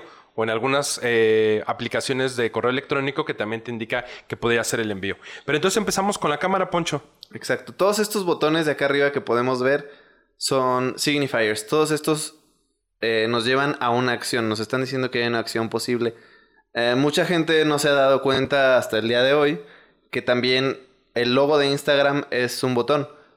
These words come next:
Speaker 2: Y lo que hace, si lo picas, eh, estando así, abres tu aplicación de Instagram y lo picas, aparentemente no pasa nada.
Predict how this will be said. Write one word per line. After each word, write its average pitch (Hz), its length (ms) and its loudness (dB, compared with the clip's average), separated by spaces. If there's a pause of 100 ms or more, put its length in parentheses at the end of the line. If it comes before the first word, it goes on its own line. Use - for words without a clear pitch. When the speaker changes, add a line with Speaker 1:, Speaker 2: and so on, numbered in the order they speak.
(180)
Speaker 2:
Y 123 360 2
lo 127 240 2
que 139 160 0
hace, 170 720 0
si - 160 -4
lo 131 120 0
picas, 196 600 -2 (200)
eh, 117 220 2
estando 139 380 0
así, 135 180 0
abres 131 240 2
tu - 80 -6
aplicación 117 460 -2
de 139 80 0
Instagram 135 500 0
y 123 60 -4
lo 120 140 0
picas, 147 440 -2
aparentemente 127 680 0
no 123 160 -2
pasa 120 240 -2
nada. 120 360 0